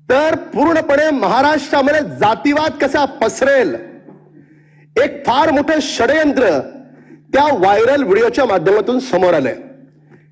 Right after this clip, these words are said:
काय व्हिडिओमध्ये म्हटलं गेलंय की एक कोणीतरी इसम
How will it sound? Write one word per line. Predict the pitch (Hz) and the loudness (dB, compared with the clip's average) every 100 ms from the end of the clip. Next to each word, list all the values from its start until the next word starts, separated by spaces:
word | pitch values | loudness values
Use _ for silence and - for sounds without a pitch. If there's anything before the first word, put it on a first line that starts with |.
| _ _ | _ _
काय | 208 240 | 0 2
व्हिडिओमध्ये | 254 262 277 269 | 2 2 2 2
म्हटलं | 254 240 269 | 0 0 0
गेलंय | 262 311 320 - - - _ _ _ _ _ _ _ - | 0 0 -4 -14 -20 -20 _ _ _ _ _ _ _ -4
की | 262 | 0
एक | 285 320 - | 0 0 0
कोणीतरी | 277 302 302 | 0 0 -2
इसम | 247 - 294 269 | -2 -2 0 0